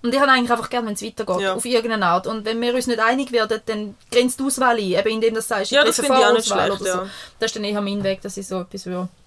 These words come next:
Speaker 2: Gut, ich, ich, verst-, ich check die Regel, ich habe die Regel gemacht, aber ich bin immer noch ganz schlecht in dieser Regel.
Speaker 1: <laughs>
Speaker 2: Ich treffe mich, ich, andere Leute haben mich auch schon darauf aufmerksam
Speaker 1: Mhm.
Speaker 2: gemacht. Aber das ist deine Regel, du musst jetzt entscheiden. Ah ja, stimmt.
Speaker 1: Mhm. Schön, wenn du Kollegen hast, die dich auf das aufmerksam dürfen
Speaker 2: <laughs> Ja.
Speaker 1: machen.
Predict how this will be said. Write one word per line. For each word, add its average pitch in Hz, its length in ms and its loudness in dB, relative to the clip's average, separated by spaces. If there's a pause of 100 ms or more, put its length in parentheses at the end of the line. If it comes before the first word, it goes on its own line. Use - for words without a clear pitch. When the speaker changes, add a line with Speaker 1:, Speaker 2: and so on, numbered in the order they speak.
(180)
Speaker 2:
Gut, 180 140 -12
ich, 214 220 -4
ich, 233 180 -2
verst-, - 380 -8
ich 202 240 -8
check 190 240 -6
die 202 80 -2
Regel, 190 200 -2
ich 226 60 -4
habe 226 80 -4
die 208 100 2
Regel 196 200 0
gemacht, - 440 -2 (320)
aber 180 280 0
ich - 160 -4
bin 190 120 -4
immer 196 120 0
noch 185 100 -2
ganz 180 160 -4
schlecht 185 260 -6
in 180 60 -8
dieser 175 200 -8
Regel. 165 340 -10
Speaker 1:
<laughs> 359 40 -6 (580)
Speaker 2:
Ich - 120 -6
treffe 226 320 -2
mich, 208 160 2
ich, 220 180 -2 (340)
andere 254 280 4
Leute 285 200 2
haben 220 60 2
mich 214 100 2
auch 233 40 2
schon 262 100 -2
darauf 233 180 -4
aufmerksam 233 440 0
Speaker 1:
Mhm. 226 60 0
Speaker 2:
gemacht. 185 140 0 (240)
Aber 269 140 4
das 440 120 8
ist - 120 2
deine 196 240 4
Regel, 302 240 4
du 214 80 2
musst 202 220 0
jetzt 277 200 -2
entscheiden. 196 400 -6
Ah 208 40 -10
ja, 202 120 -8
stimmt. - 540 -6
Speaker 1:
Mhm. 302 560 -6 (220)
Schön, 220 240 4
wenn 233 100 6
du - 80 -12
Kollegen 233 320 2
hast, - 100 -2
die 415 60 0
dich 392 140 0
auf 370 100 -4
das 370 180 -2
aufmerksam 254 400 -4
dürfen 240 300 -2
Speaker 2:
<laughs> - 20 -10
Ja. 247 100 2
Speaker 1:
machen. 269 260 -2